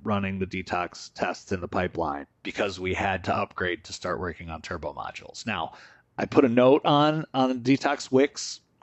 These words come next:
uh, all of their issues for get the sample project to support, uh, new architecture.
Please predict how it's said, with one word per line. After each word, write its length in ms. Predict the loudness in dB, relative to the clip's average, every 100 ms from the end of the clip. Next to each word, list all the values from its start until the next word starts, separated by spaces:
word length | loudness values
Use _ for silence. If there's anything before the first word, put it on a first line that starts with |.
| -4
uh, 200 | 2 4
all 280 | 4 6 6
of 60 | 6
their 140 | 4
issues 500 | 4 6 8 6 6
for 480 | 2 4 6 4 0 _ -6
get 240 | -4 0 2
the 160 | 4
sample 460 | 4 2 2 4 2
project 640 | 2 0 4 2 2 -2
to 140 | 0
support, 640 | 0 -2 2 4 4 2 -8 -20 -20 -20 -4
uh, 520 | 2 6 6 4 0 -6
new 220 | 2 6 6
architecture. 720 | 4 2 -2 -2 2 4